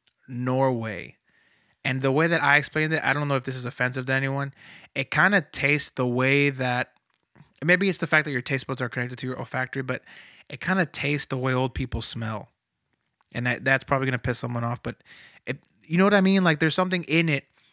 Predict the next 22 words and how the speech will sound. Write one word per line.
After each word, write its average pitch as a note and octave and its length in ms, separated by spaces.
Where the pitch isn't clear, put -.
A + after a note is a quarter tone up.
that - 240
maybe D3+ 300
a D#3 80
lot C#3+ 240
of C#3 180
older, C3+ 680
older D#3 260
American C3+ 540
people C3 460
eat C#3 220
a D#3 60
lot D#3 280
of. F3 380
I'm C3 140
not C#3+ 160
sure D3+ 120
if C3+ 80
there's, B2+ 160
like, B2 180
something D3 460
in C#3 160
there, A#2 280